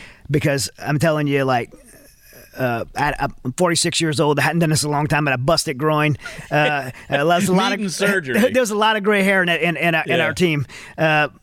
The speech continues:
Speaker 1: but we were just willing to do it. And, and, and, uh, and, like, the last operation, we went into Tajikistan, myself and Staff Sergeant Dennis Price, who's a Force Recon Marine and Scout Sniper, amazing dude.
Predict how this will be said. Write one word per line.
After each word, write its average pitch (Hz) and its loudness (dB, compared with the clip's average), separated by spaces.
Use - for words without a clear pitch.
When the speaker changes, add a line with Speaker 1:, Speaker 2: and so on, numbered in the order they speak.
Speaker 1:
but 170 2
we 180 6
were 254 2
just 190 2
willing 190 4
to 175 0
do 190 4
it. 165 0
And, 156 -6
and, 147 -2
and, 156 0
uh, 151 2
and, 151 0
like, 151 -2
the 151 0
last 170 0
operation, 151 0
we 147 4
went 170 4
into 175 0
Tajikistan, 139 0
myself 131 0
and 139 -2
Staff 151 0
Sergeant 135 2
Dennis 135 0
Price, 135 0
who's 139 -2
a 127 0
Force 156 0
Recon 143 0
Marine 135 2
and 131 0
Scout 135 0
Sniper, 131 -4
amazing 139 2
dude. 131 0